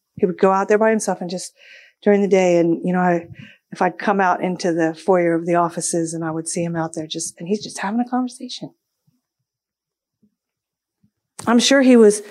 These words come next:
pondering things. See, meditation isn't always in a chair.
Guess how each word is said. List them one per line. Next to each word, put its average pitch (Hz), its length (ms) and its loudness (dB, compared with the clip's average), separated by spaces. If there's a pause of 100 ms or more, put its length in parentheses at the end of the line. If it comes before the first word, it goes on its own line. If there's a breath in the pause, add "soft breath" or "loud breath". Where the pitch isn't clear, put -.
(200 loud breath)
pondering 202 680 2
things. 151 260 0
See, 247 140 6
meditation 254 560 6
isn't 226 240 4
always 208 340 6 (100)
in 226 140 4
a 202 80 0
chair. 202 580 0